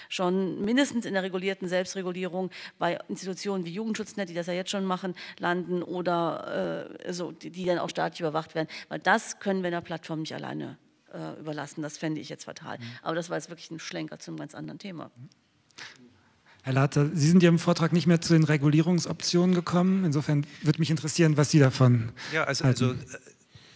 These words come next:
Speaker 3: erstens, glaube ich, und, und ganz wichtig für mich ist, also man kann dieses Thema nicht so generell pauschaliert, äh, diskutieren. Man kann nicht generell über Algorithmen, soll man regulieren oder einen Algotyp schaffen. Ich glaube, das bringt nichts, auch über, generell über Digitalisierung zu sprechen.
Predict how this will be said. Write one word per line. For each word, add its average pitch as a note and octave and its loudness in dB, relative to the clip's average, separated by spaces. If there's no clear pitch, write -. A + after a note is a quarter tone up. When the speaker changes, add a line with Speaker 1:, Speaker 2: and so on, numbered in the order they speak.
Speaker 3:
erstens, C3+ -2
glaube B2 -8
ich, C#3 -6
und, B2+ -8
und B2 -12
ganz A2+ -4
wichtig C3 -10
für A#2+ -10
mich A2 -8
ist, - -6
also A2+ -10
man A2+ -8
kann A2+ -8
dieses A#2 -8
Thema A2 -10
nicht A2 -10
so A#2 -10
generell G#2+ -6
pauschaliert, A2+ -8
äh, A2 -8
diskutieren. B2+ -10
Man A2 -10
kann A2 -8
nicht A2+ -8
generell A2 -6
über G#2 -6
Algorithmen, A#2+ -8
soll A2 -8
man G#2+ -10
regulieren G#2+ -6
oder G#2+ -6
einen G2+ -4
Algotyp A#2 -10
schaffen. A2+ -8
Ich A#2+ -16
glaube, A#2+ -6
das - -4
bringt - -8
nichts, A2+ -6
auch A2 -6
über, G#2+ -8
generell A2+ -4
über A2 -6
Digitalisierung A#2 -6
zu - -14
sprechen. G2+ -12